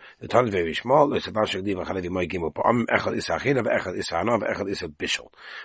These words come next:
But stated like Yahya Tana, we should not let the following Brisa. Uh, Tana, the Tanya, Rabbi Shimon ben Yehuda, Basar V'chalav Asa B'achila. Also, knows Asa B'achila, Mutar Ba'ana, but Mutar Ba'ana, Hashem Nemer Ki Am Kodesh A-, Atzal Hashem Rekecha,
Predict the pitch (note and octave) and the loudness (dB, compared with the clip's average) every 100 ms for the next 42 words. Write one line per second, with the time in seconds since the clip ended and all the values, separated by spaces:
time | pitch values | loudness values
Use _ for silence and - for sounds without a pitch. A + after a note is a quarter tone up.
0 | - - A#2+ A2+ G#2+ G2+ F#2 F#2 E2+ E2 | -10 -4 -2 0 2 2 2 -2 -2 -2
1 | G2 F#2+ F#2+ F#2 F#2+ F2 E2 F2 F2 D#2+ | -2 -2 -2 -4 -2 -4 -4 -2 -2 -2
2 | D#2+ D#2+ D#2+ D#2+ - G2+ E3+ _ _ _ | -6 -6 -4 -4 -2 -2 -2 _ _ _
3 | _ G2+ F#2 - E2+ C3 - - - - | _ 0 2 4 4 4 -2 -14 -20 -12
4 | - F2 G2+ B2 F#2+ G#2+ A#2 G2+ G2 F2 | -2 4 8 8 6 2 0 0 0 -2
5 | F2+ G#2 G#2 B2 G2+ G#2+ G2 - - F2 | 0 2 2 0 2 4 4 2 -4 -4
6 | E2 - - D#2+ E2+ F3 A#3 - - - | -6 -6 -8 0 4 4 4 -12 -20 -20
7 | - A#2 - G#2 G2 G2 F2+ A2 G2+ F#2+ | -14 -10 -4 0 0 0 -4 -4 0 0
8 | F2 G2+ F#2 F#2+ G#2 F2 D#2+ D#2+ F2+ F#2 | 0 -4 -4 -2 -2 -2 0 0 -2 -2
9 | G2+ F#2+ F2 D#2+ D#2+ G2 D3 G2 - F#2+ | -2 -2 0 -2 -2 0 4 4 2 -4
10 | F2+ - - A2 G#2+ G#2+ F#2 - F#2+ - | -4 -6 -4 -2 -2 -2 -2 -2 -2 -2
11 | F#2+ - F#2 F2 G#2 F#2+ F#2+ C#3 A#2 F#2+ | -6 -6 -6 -4 -4 -4 -2 0 0 0